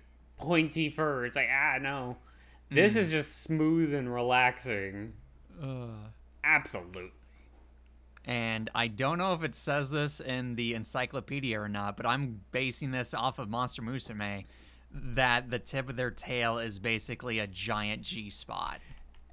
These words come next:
Speaker 1: <laughs> I know, I'm, I know, listen, we started this off of, um, interspecies reviewers, this
Speaker 2: Yes.
Speaker 1: entire thing off of that. I,
Speaker 2: Mm-hmm.
Speaker 1: I, I'm gonna be called out for this. I haven't seen Monster Musume yet,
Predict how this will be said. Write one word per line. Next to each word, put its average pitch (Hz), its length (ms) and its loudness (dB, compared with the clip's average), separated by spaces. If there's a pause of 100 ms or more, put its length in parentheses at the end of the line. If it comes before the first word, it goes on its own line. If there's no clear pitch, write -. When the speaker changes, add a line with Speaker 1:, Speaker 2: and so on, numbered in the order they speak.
Speaker 1:
<laughs> 202 800 -2
I 160 140 10
know, 196 260 10
I'm, 233 220 4
I 202 180 10
know, 226 320 6
listen, 139 520 0
we 143 120 -4
started 170 360 0
this 160 160 0
off 135 300 6
of, 131 500 -4
um, 110 500 2 (580)
interspecies 143 720 0
reviewers, 113 520 0 (240)
this 123 260 -2
Speaker 2:
Yes. 131 120 0
Speaker 1:
entire 131 260 6
thing 123 260 4
off 113 220 6
of 113 120 -2
that. 95 300 0 (440)
I, 185 260 8
Speaker 2:
Mm-hmm. 165 240 2 (300)
Speaker 1:
I, 135 40 4
I'm 170 80 2
gonna 202 140 2
be 147 100 -2
called 147 360 6
out 147 200 6
for 117 140 -2
this. 104 320 -2 (400)
I 190 180 10
haven't 185 480 6
seen 185 340 -2
Monster 156 380 2
Musume 147 540 2
yet, 95 280 0